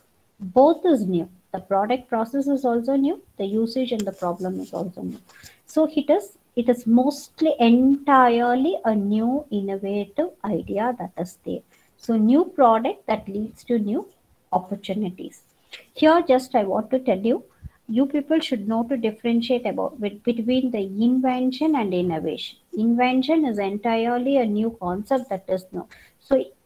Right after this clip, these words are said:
innovations are coming out from inventions. More, ninety percent of the products that is available in the market is an innovation.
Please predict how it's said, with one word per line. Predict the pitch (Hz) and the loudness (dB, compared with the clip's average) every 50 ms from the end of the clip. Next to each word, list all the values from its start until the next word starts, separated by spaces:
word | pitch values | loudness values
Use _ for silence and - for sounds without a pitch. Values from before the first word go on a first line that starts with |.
| _ _ _ _ - | _ _ _ _ -6
innovations | 226 226 247 254 269 294 302 294 294 285 285 285 285 - - 302 320 330 311 | -2 2 4 6 6 6 6 6 4 4 4 2 0 0 0 0 0 2 2
are | - 226 214 | 2 0 0
coming | - - 214 202 208 226 240 247 240 | 0 0 0 0 2 0 0 0 0
out | 226 226 240 254 247 - | 2 2 0 0 -2 -6
from | - - 226 226 285 339 - - | -6 -2 -2 0 -2 -2 -4 -4
inventions. | 214 202 190 185 190 180 180 196 220 - 220 175 - - - _ _ _ _ _ _ _ - _ _ _ - | -6 -4 -4 -4 -4 -4 -4 -4 -6 -6 -8 -10 -10 -14 -20 _ _ _ _ _ _ _ -20 _ _ _ 0
More, | 208 214 226 240 262 269 262 | 4 4 6 6 4 4 2
ninety | - 214 220 226 247 269 294 320 320 - _ _ - - 339 330 | 0 0 0 2 2 2 0 0 -2 -6 _ _ -2 0 0 2
percent | 339 - 262 247 247 247 - 269 262 240 | 4 4 4 4 4 2 -2 -4 -4 -4
of | 254 240 - | -4 -4 -4
the | - 226 | -6 -6
products | 226 - 220 220 208 208 208 240 254 247 - | -4 0 0 0 2 0 0 -2 -4 -4 -4
that | - 214 214 - | -6 -4 -4 -2
is | 208 208 | -2 -2
available | 208 190 185 196 208 214 226 214 214 233 233 226 | 0 0 0 0 -2 0 -2 -2 0 0 0 0
in | 214 208 | 0 0
the | 190 185 | -2 -2
market | 180 180 170 175 185 185 - - 233 233 233 | -2 -2 -2 -4 -4 -6 -6 -4 -4 -4 -2
is | 214 180 185 | -2 -2 0
an | 208 240 277 269 | 2 2 4 2
innovation. | 208 180 180 180 165 - 180 190 208 - - 170 | 2 2 0 -2 0 0 -2 -2 -2 -4 -8 -12